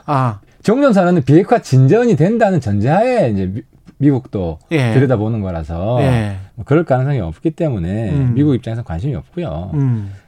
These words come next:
Speaker 2: 그리고 또, 또 하나는 변수가 코로나 공포증이 있어요, 북한이.
Speaker 1: 예.
Speaker 2: 그러면 정상회담 하면 많은 사람들이 섞여야 되잖아요.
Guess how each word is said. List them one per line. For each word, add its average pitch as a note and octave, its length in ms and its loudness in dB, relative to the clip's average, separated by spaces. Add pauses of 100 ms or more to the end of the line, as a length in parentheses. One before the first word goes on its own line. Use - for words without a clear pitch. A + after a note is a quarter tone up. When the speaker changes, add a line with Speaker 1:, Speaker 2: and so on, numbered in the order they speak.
Speaker 2:
그리고 D#3 260 0 (100)
또, D3 260 -2
또 G3 180 2
하나는 G#3+ 280 2
변수가 G#2 720 -4 (260)
코로나 G3 1040 -2
공포증이 D3+ 460 -4
있어요, C#3+ 300 -10
북한이. D2+ 380 -12 (600)
Speaker 1:
예. B2 400 -2
Speaker 2:
그러면 C3 240 -2
정상회담 C#3+ 600 -2
하면 B2+ 400 -4
많은 G#2+ 300 -2
사람들이 E3+ 520 -4
섞여야 F#3+ 360 -4
되잖아요. F2 600 -8